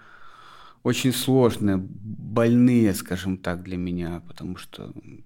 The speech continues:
человек ползал по лаборатории, там, чтобы вот, потому что у него было сил встать, и он раскатывал эти фотографии на стекле, чтобы они были,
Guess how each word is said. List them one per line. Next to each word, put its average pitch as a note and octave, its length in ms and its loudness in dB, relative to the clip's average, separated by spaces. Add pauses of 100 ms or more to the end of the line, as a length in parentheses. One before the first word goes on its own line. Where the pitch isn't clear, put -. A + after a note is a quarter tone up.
человек - 380 -8 (760)
ползал G2+ 540 2 (800)
по G2 120 -2
лаборатории, F#2+ 720 -2
там, - 420 -14
чтобы G2 440 -6
вот, - 480 -10 (840)
потому - 180 -12
что G#2 100 -2
у - 20 2
него G#2+ 200 4
было G2+ 260 2
сил - 340 -4
встать, - 540 -4 (1000)
и - 40 -6
он G#2 120 2
раскатывал G#2 580 0
эти G2+ 140 -6
фотографии F#2+ 760 -2
на F#2 480 -4
стекле, - 440 -6
чтобы F2 360 -8
они G2 420 -4
были, - 280 -12